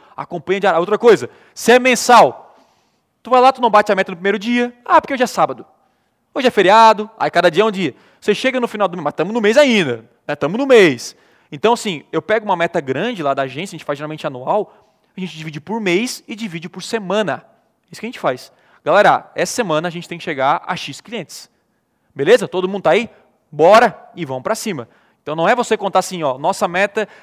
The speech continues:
é chegar a quatrocentos clientes em agosto de dois mil e tal, de dois mil e dezenove, vamos supor."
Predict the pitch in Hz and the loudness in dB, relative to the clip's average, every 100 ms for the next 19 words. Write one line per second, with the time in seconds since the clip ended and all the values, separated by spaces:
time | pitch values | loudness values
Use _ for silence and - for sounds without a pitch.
0 | - 175 185 180 190 180 - - 214 208 | -8 -6 -2 0 0 0 -4 -6 -8 -8
1 | - 180 190 190 - - _ _ 180 190 | -14 -8 -8 -8 -12 -20 _ _ -2 2
2 | 202 202 - _ - 170 131 180 220 - | 2 -2 -8 _ 0 0 4 4 4 2
3 | 208 160 196 190 170 190 - 156 - - | -12 -10 -2 -2 -2 -6 2 2 2 -12
4 | 143 156 160 170 170 156 127 131 - - | -10 -8 -8 -6 -4 -4 -6 -10 -12 -4
5 | 139 110 | -4 -4